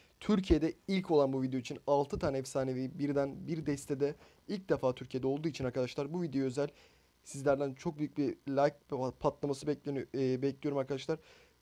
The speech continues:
Eee, like de atarsanız dediğim gibi videolarda ön plana çıkacak. YouTube'da önerilenleri çıkacak ve de arkadaşlar daha çok, eee, kişinin izleme fırsatı olacak. Daha çok kişinin benim bilme fırsatı olacak.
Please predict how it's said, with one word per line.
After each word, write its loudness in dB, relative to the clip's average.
Eee, 0
like 2
de 2
atarsanız -2
dediğim -4
gibi -2
videolarda 4
ön -2
plana 0
çıkacak. -6
YouTube'da -6
önerilenleri 0
çıkacak -8
ve -4
de 2
arkadaşlar -2
daha 4
çok, -4
eee, 2
kişinin -4
izleme 0
fırsatı -6
olacak. -2
Daha 4
çok -6
kişinin -6
benim 0
bilme -6
fırsatı -6
olacak. -2